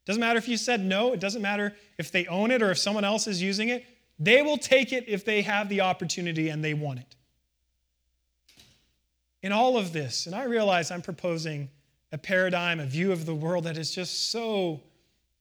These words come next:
different than what we encounter day by day in our city.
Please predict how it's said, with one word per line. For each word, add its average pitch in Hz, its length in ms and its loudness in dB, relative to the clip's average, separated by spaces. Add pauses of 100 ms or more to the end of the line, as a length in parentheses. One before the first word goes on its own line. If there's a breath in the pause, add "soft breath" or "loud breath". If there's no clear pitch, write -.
different 170 460 -4 (800)
than 175 380 -2 (180)
what 185 400 0
we 180 120 -2
encounter 165 480 -6
day 156 200 -2
by 147 180 -4
day 143 220 -4
in 127 80 -6
our 117 140 -10
city. 117 340 -12